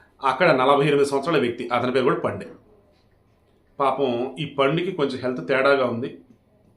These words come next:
నీరు పడిన ఆసుపత్రికి చూపిస్తే, "ఇది కొంచెం పెద్ద జబ్బులాగా ఉందయ్యా,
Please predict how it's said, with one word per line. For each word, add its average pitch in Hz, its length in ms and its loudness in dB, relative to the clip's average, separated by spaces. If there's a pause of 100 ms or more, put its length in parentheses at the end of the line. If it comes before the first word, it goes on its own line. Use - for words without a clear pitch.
(380)
నీరు 147 200 -2
పడిన 143 160 0
ఆసుపత్రికి 127 440 -2
చూపిస్తే, 127 600 -6 (960)
"ఇది 123 360 -6
కొంచెం 101 560 -6 (1400)
పెద్ద 120 200 -4
జబ్బులాగా 123 480 2
ఉందయ్యా, 107 380 -4